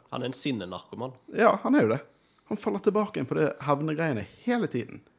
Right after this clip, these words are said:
Speaker 1: Det er det som følger han gjennom hele, hele sitt liv.
Speaker 2: Mm.
Speaker 1: Og det er det, min favorittdel, eller min favorittmål er jo i Rebels. Jeg synes målet bare blir bedre og bedre
Speaker 2: Ja, eh,
Speaker 1: utover,
Speaker 2: ha-,
Speaker 1: og
Speaker 2: f-, veldig mye på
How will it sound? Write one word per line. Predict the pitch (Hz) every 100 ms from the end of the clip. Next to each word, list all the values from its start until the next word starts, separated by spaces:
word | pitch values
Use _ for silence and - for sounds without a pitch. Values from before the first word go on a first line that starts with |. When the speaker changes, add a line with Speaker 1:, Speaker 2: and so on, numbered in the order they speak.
| _
Speaker 1:
Det | 135
er | 135
det | 135
som | 135 131 127 131 -
følger | - 104 110
han | 117
gjennom | 110 107 107 113
hele, | 101 95 95 98 98 95 92 -
hele | 117 101 98 98 - _ _ _
sitt | - - 104
liv. | 98 101 135 135
Speaker 2:
Mm. | 156 131 113 - -
Speaker 1:
Og | 127
det |
er | 127
det, | 127 135
min | 123 117 117
favorittdel, | 120 113 107 - - 110 107 104 107
eller | 104 104
min | 107 110 113
favorittmål | 110 104 101 - _ 101 104 107 107 107 117 -
er | 101
jo | 95 -
i | 95
Rebels. | 95 92 98 - - - _ _
Jeg | 113
synes | - 107 - 98 _
målet | 127 101 101 104
bare | 92
blir | 92
bedre | 92 107 92 90 95
og |
bedre | 95 92 - 101
Speaker 2:
Ja, | -
eh, | 101
Speaker 1:
utover, | 101 - 101
Speaker 2:
ha-, | 95 95
Speaker 1:
og | 107 101 95 117
Speaker 2:
f-, | 113 -
veldig | 127 123 120 110 117 104
mye | 101 92
på | -